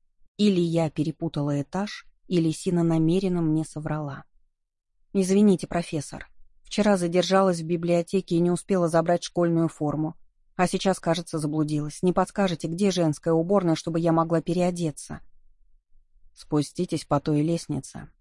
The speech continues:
Чон Рейц указал в нужном направлении. "Поверните налево и до конца коридора. Дверь справа". "Спасибо". "Мой урок начнётся через пять минут. Не опаздывайте".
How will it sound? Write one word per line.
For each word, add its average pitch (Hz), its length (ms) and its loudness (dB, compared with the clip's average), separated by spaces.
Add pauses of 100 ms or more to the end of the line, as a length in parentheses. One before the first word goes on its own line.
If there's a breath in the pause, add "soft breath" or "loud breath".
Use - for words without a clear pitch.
(280)
Чон 151 240 0
Рейц 170 320 -2
указал 151 420 -4
в 151 100 -4
нужном 147 320 0
направлении. 135 720 -6 (680)
"Поверните 156 560 2
налево 151 440 2
и 147 100 0
до 143 100 -4
конца 139 400 -4
коридора. 135 560 -8 (240)
Дверь 165 300 0
справа". 131 460 -8 (640)
"Спасибо". 156 600 -6 (840)
"Мой 180 320 6
урок 185 300 4
начнётся 170 580 0
через 151 300 -2
пять 160 240 0
минут. 160 460 0 (240)
Не 151 180 4
опаздывайте". 143 800 -2